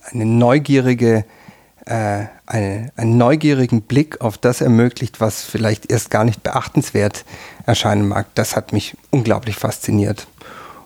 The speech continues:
Und, äh, so bin ich dann zunächst Volkskundler geworden und,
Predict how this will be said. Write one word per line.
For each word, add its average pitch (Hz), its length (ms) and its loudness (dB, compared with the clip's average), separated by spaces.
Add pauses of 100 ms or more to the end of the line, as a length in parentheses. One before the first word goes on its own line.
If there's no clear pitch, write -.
(140)
Und, 104 380 0
äh, 104 320 0
so 110 180 -2
bin 123 160 4
ich 117 120 -2
dann 110 300 2 (280)
zunächst 110 380 0
Volkskundler 160 600 2
geworden 160 500 2 (680)
und, - 580 -2